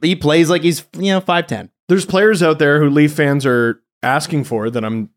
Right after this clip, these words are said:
Speaker 2: reading, like Connor Garland is one,
Speaker 1: Mm-hmm.
Speaker 2: who's a little guy,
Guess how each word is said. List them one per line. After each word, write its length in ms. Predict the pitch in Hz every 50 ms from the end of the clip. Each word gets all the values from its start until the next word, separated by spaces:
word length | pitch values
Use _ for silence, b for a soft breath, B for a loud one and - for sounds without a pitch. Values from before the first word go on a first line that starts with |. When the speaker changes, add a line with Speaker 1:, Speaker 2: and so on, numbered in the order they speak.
| _ -
Speaker 2:
reading, 480 | 117 107 110 117 117 113 113 120 135 131
like 260 | 113 107 104 101 -
Connor 300 | - - 127 117 120 113
Garland 440 | - 113 107 113 120 123 127 127 127
is 140 | 127 123
one, 460 | 120 113 110 110 107 107 120 151 147 -
Speaker 1:
Mm-hmm. 380 | 113 110 123 143 147 _ - 160
Speaker 2:
who's 160 | 143 147 127
a 60 | 131
little 240 | 123 131 123 120 135
guy, 360 | 135 127 98 95 101 131 143